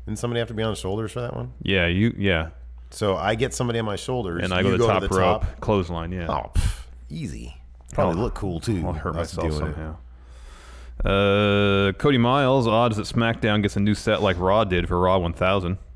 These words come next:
Speaker 1: Yeah.
Speaker 2: New set, no. Maybe, uh, graphic upgrade, maybe?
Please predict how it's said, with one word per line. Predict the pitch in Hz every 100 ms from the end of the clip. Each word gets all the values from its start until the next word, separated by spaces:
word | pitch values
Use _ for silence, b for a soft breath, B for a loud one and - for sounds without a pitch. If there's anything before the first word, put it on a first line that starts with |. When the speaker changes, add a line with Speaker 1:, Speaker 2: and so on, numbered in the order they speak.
| - - - b b b b b - - 107
Speaker 1:
Yeah. | 127 160 165 151 127
Speaker 2:
New | 104 104
set, | - 135 127 -
no. | 117 123 123 120 120 120
Maybe, | 120 117 135 113 107 104 101 98 92 - - - - -
uh, | - - -
graphic | 92 90 - -
upgrade, | 131 - 135 147
maybe? | 127 170 254